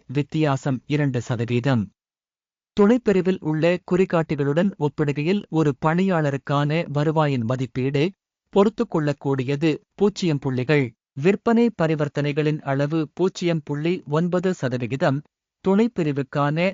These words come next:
சராசரி பூஜ்ஜியம் புள்ளி ஒன்பது சதவிகிதம். இது சாத்தியமான குறுகிய அழுத்தத்தின் மதிப்பீடாகும். காட்டி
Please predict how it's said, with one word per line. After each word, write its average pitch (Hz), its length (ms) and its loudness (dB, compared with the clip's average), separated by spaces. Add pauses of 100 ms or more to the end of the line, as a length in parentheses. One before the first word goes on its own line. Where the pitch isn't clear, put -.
சராசரி 165 560 -2 (120)
பூஜ்ஜியம் 147 480 -4
புள்ளி 147 300 -4 (260)
ஒன்பது 156 380 0
சதவிகிதம். 127 640 0 (840)
இது 185 280 4
சாத்தியமான 190 800 0 (100)
குறுகிய 165 380 -2
அழுத்தத்தின் 143 640 -2 (140)
மதிப்பீடாகும். 139 800 0 (760)
காட்டி 196 440 2